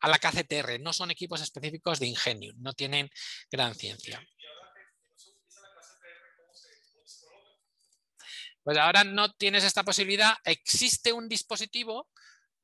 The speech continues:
que, mm, es como una sonda de bus especial donde le puedes conectar este tipo de dispositivos o directamente los compras de bus,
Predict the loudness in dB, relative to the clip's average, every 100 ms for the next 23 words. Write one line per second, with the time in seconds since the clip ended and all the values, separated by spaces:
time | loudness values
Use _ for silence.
0 | -8 2 2 2 -2 _ _ _ -12 -10
1 | -8 -8 -2 0 0 -4 -2 0 0 0
2 | 4 4 4 -2 -8 -10 -12 _ _ -4
3 | -4 0 0 6 6 6 0 -2 2 2
4 | 2 -2 0 0 2 0 0 -6 -4 -4
5 | -4 -6 -10 -8 -10 -10 -14 -18 _ 4
6 | 6 6 6 4 6 4 2 4 4 4
7 | 0 -2 -6 -6